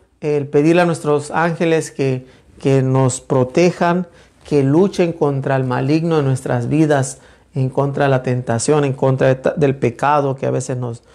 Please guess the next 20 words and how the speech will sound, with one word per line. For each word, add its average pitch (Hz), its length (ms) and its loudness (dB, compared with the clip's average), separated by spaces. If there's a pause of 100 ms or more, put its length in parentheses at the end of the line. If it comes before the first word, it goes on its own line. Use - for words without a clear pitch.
(260)
nos, 123 420 -6 (100)
nos 120 600 -4
abruma. 139 920 2 (600)
Dice, 175 480 2 (380)
"Oh 202 240 4
espíritus 196 640 -2
inmortales, 175 920 0 (380)
ti-, 196 240 0 (140)
tienen 220 560 2
por 143 340 0
reina 208 680 2
a 170 100 -2
María, 190 720 0 (540)
son 226 760 0
su 165 260 -2
vital 165 500 0
letanía, 180 760 -4 (220)
su - 400 0
enamorada 135 800 0
legión". 123 540 -8